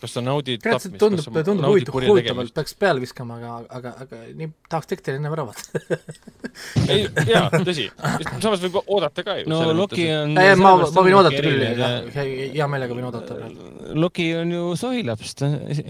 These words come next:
Speaker 3: he's a bastard child.
Speaker 1: Ka see toodetakse, too-, tuuakse siin sisse, et Loki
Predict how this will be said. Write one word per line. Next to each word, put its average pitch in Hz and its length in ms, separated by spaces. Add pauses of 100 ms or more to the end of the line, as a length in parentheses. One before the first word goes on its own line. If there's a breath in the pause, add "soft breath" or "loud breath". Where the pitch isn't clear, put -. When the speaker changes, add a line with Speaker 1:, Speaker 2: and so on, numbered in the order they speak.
(100)
Speaker 3:
he's 175 160
a 160 80
bastard 190 400
child. 101 360 (200)
Speaker 1:
Ka 139 80
see 190 160
toodetakse, 123 480
too-, 123 240 (160)
tuuakse 127 320
siin 117 240
sisse, 127 220
et - 60
Loki 135 180